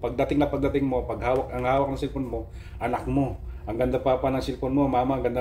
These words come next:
ng cellphone mo," sasabihin sa'yo ng ganon. Ngayon, siyempre, anak mo lang na yun, pagkakatiwalaan mo, bibigay mo ganon, maglalaro siya dyan.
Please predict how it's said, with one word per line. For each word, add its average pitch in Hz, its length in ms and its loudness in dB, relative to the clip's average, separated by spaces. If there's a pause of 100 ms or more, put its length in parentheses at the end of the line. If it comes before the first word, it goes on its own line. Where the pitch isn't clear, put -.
ng 107 80 -4
cellphone 123 320 0
mo," 135 160 2
sasabihin 107 400 -2
sa'yo 107 160 -2
ng 104 160 -4
ganon. 110 400 -4 (800)
Ngayon, 160 160 10
siyempre, 151 560 2 (320)
anak 120 320 -2
mo 139 80 2
lang 143 80 4
na 143 160 6
yun, 123 80 -4
pagkakatiwalaan 131 800 0
mo, 117 320 -6
bibigay 113 320 0
mo 127 160 -2
ganon, 120 400 0 (640)
maglalaro 107 480 2
siya 143 160 2
dyan. 120 400 4